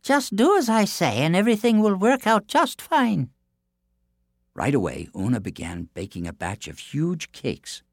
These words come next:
Three of them she made just as usual, but she put huge stones in the other three. When they were done, she arranged them on two shelves,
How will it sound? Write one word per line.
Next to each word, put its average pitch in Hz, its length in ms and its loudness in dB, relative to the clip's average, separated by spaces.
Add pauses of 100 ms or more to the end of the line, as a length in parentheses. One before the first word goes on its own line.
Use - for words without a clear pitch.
(420)
Three 170 300 2
of 71 160 -4
them 73 260 -6
she 95 200 -4
made 90 320 0
just 127 320 -4
as 127 180 -4
usual, 135 500 -4 (600)
but 92 180 -8
she 87 140 -6
put 110 340 -6
huge 175 480 0
stones 117 540 2
in 80 140 -4
the 78 160 -2
other 120 200 -2
three. 64 380 -10 (640)
When 90 140 -6
they 90 120 0
were 127 160 2
done, 95 420 0 (100)
she - 200 -6
arranged 110 440 0
them 127 260 2
on 78 260 -6
two 175 240 -4
shelves, 73 640 -4